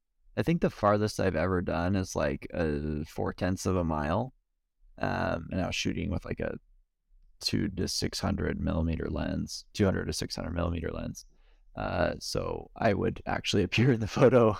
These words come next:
Otherwise, if I'm shooting with wide angle, you're not gonna see me. But, um, that one I was doing in Utah, right behind Mount Timpanogos over near,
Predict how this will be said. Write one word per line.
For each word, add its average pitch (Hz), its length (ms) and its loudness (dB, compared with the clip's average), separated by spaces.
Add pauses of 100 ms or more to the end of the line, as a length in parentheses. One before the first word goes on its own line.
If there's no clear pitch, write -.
Otherwise, 98 380 4
if 101 120 0
I'm 104 120 2
shooting 101 220 -2
with 90 120 -4
wide 82 200 -6
angle, 80 280 -14
you're - 180 -20
not - 80 -20
gonna - 180 -20
see - 240 -8
me. 76 160 -8
But, - 160 -8 (400)
um, 101 260 2
that 110 180 6
one 113 160 6
I 95 100 4
was 92 200 -2
doing 87 640 0
in 85 460 -4 (600)
Utah, 92 920 4
right 90 300 2
behind 90 500 0
Mount 85 220 0
Timpanogos 82 880 2
over 82 320 -2
near, 82 340 0